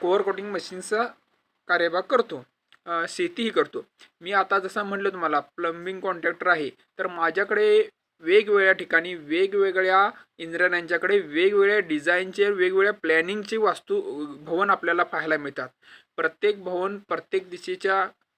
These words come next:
नुसार किंवा प्रत्येक जागेनुसार वेगवेगळ्या पद्धतीचे पाहायला मिळते. हे पाहत असताना, अ, ज्या अडचणी दिसल्या, म्हणजे वेगवेगळ्या ठिकाणी वेगवेगळ्या, अ, गुरुजी सांगतीलच की कुठं टॉयलेट, कुठं किचन, कुठं काय, प्रत्येक दिशेचे वेगवेगळे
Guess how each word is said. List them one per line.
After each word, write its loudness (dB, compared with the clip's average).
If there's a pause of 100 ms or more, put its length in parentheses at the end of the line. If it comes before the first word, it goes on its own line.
(280)
नुसार 0
किंवा -2
प्रत्येक -4
जागेनुसार 0
वेगवेगळ्या 0
पद्धतीचे -10
पाहायला -4
मिळते. -8 (840)
हे -6
पाहत 0
असताना, -4 (300)
अ, -2
ज्या 4
अडचणी -2
दिसल्या, -2 (580)
म्हणजे -2
वेगवेगळ्या 4
ठिकाणी -2
वेगवेगळ्या, 0 (560)
अ, -2
गुरुजी -4
सांगतीलच -4
की -12
कुठं -6
टॉयलेट, 0
कुठं -4
किचन, -6
कुठं -10
काय, -4 (300)
प्रत्येक -8
दिशेचे -6
वेगवेगळे 0